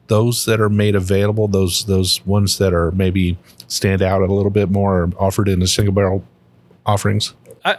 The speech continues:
Speaker 2: I do have the distinct pleasure here of, I, I try every single barrel, every single batch, uh, when we make anything that we make at Cedar Ridge. Um, yeah, <laughs> it is,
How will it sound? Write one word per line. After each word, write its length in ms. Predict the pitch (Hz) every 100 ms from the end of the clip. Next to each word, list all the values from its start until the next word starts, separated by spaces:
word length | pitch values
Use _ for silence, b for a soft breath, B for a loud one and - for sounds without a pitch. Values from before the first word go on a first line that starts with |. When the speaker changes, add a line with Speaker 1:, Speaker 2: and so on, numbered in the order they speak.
| 165
Speaker 2:
I 40 |
do 140 | 175 202
have 160 | 196
the 80 | 156
distinct 340 | 143 - 151 -
pleasure 300 | 151 143 123
here 260 | 139 139
of, 340 | 127 123 113 -
I, 200 | 127 131
I 140 | 127
try 380 | 135 160 143 135 -
every 280 | 143 139 156
single 560 | 160 160 160 160 147 -
barrel, 460 | 139 139 139 151 143 139
every 220 | 127 135
single 260 | 151 143
batch, 520 | 135 135 127 127 - - -
uh, 140 | 120
when 160 | 120 123
we 100 | 127
make 320 | 127 123 - _ _ _
anything 340 | 156 147 147 131
that 80 | 120
we 100 | 120
make 260 | 127 120
at 80 | 117
Cedar 240 | 143 127
Ridge. 360 | 117 120 113 - B B B B B B _
Um, 220 | 143 165
yeah, 280 | 185 185 180 -
<laughs> 120 | -
it 160 | 180 196
is, 200 | 185